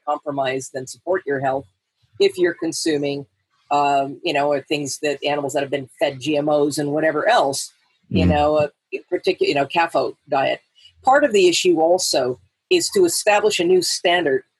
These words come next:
Speaker 1: Like I was, I was, uh, challenged by my publisher that, you know, they're like, "Yeah, all this grass-fed stuff and organic, whatever, that's all fine and good, you know, but, uh, shouldn't you just say, 'Just do the best you can'?" And I said,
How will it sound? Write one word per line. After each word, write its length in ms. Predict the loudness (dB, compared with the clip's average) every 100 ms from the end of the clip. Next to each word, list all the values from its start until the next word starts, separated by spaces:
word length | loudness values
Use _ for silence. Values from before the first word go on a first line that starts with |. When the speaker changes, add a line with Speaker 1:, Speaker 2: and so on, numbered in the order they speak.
| _ _
Speaker 1:
Like 200 | 0 2
I 100 | 2
was, 220 | 2 0 2
I 120 | 2
was, 300 | 4 4 4
uh, 180 | 2 2
challenged 540 | 0 0 2 0 -2
by 140 | 0 2
my 160 | 2
publisher 640 | 0 -2 0 0 0 -2 -4 _ _ _ _
that, 400 | -2 2 2 2 -2
you 100 | -2
know, 120 | 0
they're 120 | 2 4
like, 180 | 2 0
"Yeah, 240 | 0 0 2
all 100 | 0
this 160 | 0
grass-fed 560 | 0 2 2 0 -2 -2
stuff 340 | -2 2 2 2
and 80 | -2
organic, 400 | 0 2 0 0
whatever, 400 | 2 2 0 0
that's 200 | 0 0
all 140 | -4
fine 280 | -2 0 2
and 160 | 0 0
good, 440 | 0 2 0 -2 _
you 140 | -2 0
know, 260 | 2 0 2
but, 240 | 2 2 -2 _ _ _ _ _
uh, 340 | -2 0 0 0
shouldn't 360 | -2 -12 -6
you 80 | -2
just 240 | 0 0 2
say, 220 | 2 2
'Just 200 | 0 -2
do 120 | 0
the 80 | 2
best 300 | 2 0 -2
you 100 | -2
can'?" 400 | 0 -2 -2 -6 -6
And 120 | -2
I 80 | -2
said, 220 | -2 -6